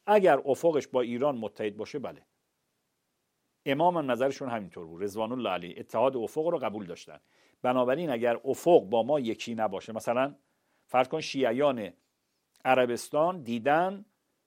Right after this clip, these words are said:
و برام هم ثابت شد که دیدن، ولی افقش با ما یکی نیست، فایده‌ای نداره.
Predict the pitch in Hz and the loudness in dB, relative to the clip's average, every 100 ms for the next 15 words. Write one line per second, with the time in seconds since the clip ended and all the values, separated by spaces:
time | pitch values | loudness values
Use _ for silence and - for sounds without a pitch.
0 | _ 123 131 156 190 202 - 151 156 220 | _ 0 2 2 2 -2 2 2 4 0
1 | - 117 117 101 92 90 - _ _ _ | -2 -6 -8 -8 -6 -6 -8 _ _ _
2 | - 160 165 135 190 190 156 139 156 131 | 0 0 2 2 2 0 -2 -2 0 -2
3 | - 123 92 - _ _ _ - 117 107 | -4 -10 -10 -14 _ _ _ -2 -2 0
4 | 113 87 76 - | -4 -4 -8 -14